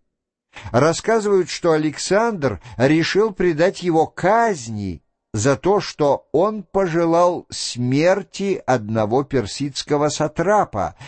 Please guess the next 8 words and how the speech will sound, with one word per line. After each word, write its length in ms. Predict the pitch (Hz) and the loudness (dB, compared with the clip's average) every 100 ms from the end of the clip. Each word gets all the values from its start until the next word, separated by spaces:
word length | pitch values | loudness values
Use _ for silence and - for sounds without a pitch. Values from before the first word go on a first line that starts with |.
| - - | -20 -6
и 400 | 143 147 135 117 _ - | 2 4 4 0 _ -2
эта 300 | 110 - 101 | -2 -2 -6
судьба 640 | - 95 85 120 190 180 - _ _ - | -4 -4 0 2 2 0 -6 _ _ 0
постигла 800 | 139 127 - - 202 170 185 185 | 0 0 -6 -6 -6 0 0 2
Перрона 720 | 170 175 170 180 175 175 156 _ _ _ - | 0 2 2 2 0 -2 -2 _ _ _ -2
на 220 | 143 190 | 2 2
девяностом 1200 | 139 139 120 120 107 104 131 165 - - 151 131 | 2 0 2 0 0 0 0 0 -4 -2 -2 -2
году 540 | 95 101 85 95 127 | -2 -2 0 0 0